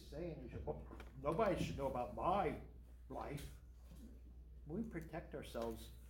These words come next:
what are we really saying? The expectation here is that, yeah, you come out and you confess your sins. It says the whole countryside in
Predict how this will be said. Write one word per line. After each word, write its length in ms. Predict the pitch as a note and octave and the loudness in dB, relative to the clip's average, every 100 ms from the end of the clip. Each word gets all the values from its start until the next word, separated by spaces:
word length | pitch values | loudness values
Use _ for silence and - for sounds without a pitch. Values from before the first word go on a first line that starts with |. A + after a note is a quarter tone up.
| - - - - - | -14 -14 -14 -16 -14
what 120 | - A2 | -12 -8
are 60 | G3+ | -6
we 60 | A2+ | -6
really 160 | B2 G#2+ | -4 -6
saying? 380 | - - - - - - - - - - - - - - - - - - - - - - - - - - F#3 E3+ D#3 - - - | -8 -10 -10 -10 -10 -12 -12 -14 -14 -16 -16 -14 -14 -14 -14 -14 -14 -16 -16 -16 -14 -14 -14 -14 -12 -8 -4 -2 -4 -4 -2 0
The 60 | |
expectation 640 | D3 - C#3+ - D3 D3 A#2+ | 0 -2 -6 -2 -2 0 -4
here 140 | A#2+ B2 | -4 -4
is 80 | A#2 | -4
that, 120 | A2 G#2+ | -6 -4
yeah, 160 | E3+ | -4
you 160 | A#2 A2+ - | -2 -6 -8
come 120 | B2+ | -6
out 180 | C3+ D#3+ | -2 -2
and 100 | A2+ | -4
you 80 | A2+ | -8
confess 360 | G#2+ - C#3 C#3+ | -10 -6 -6 -6
your 100 | A#2+ | -8
sins. 320 | - D#3+ - | -6 -6 -6
It 120 | A#2+ | -6
says 160 | D3 C#3 | -4 -2
the 80 | C3 | 0
whole 300 | C#3+ C#3+ - | 4 2 2
countryside 560 | C3+ - - B2 A#2 G#2 - - - - | -6 -6 -4 -2 -2 -4 -8 -12 -12 -10
in 140 | - | -8